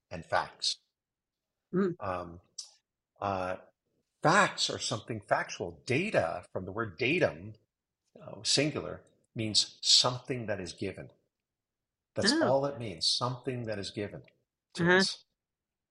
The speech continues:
Speaker 1: So you're giving me all this data visually, auditorially,
Speaker 2: Sure.
Speaker 1: uh, uh, whatever we touch and feel is data. Everything that is given to us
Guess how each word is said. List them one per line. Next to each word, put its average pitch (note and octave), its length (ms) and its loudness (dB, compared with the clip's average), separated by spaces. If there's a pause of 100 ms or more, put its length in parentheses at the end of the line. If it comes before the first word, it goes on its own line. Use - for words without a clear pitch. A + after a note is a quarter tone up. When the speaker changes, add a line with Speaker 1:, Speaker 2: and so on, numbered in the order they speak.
(260)
Speaker 1:
So A2 280 6 (120)
you're C3+ 240 6
giving C#3+ 460 6
me G2+ 140 -2
all A2 200 -2
this - 200 -12
data A2 640 4 (140)
visually, B2+ 960 -4 (140)
auditorially, A#2 1160 -2 (420)
Speaker 2:
Sure. E3+ 360 -2 (160)
Speaker 1:
uh, F2+ 320 -4 (600)
uh, G2 160 -4
whatever G2+ 320 -6
we F#2 100 -6
touch - 360 -4
and G2 100 -10
feel A#2 380 -4 (140)
is F2 160 -12
data. G#2+ 400 -4 (420)
Everything B2+ 800 -2 (100)
that G#2 160 -8
is G#2 120 -4
given A#2+ 640 -4
to D#2 280 -12
us - 380 -6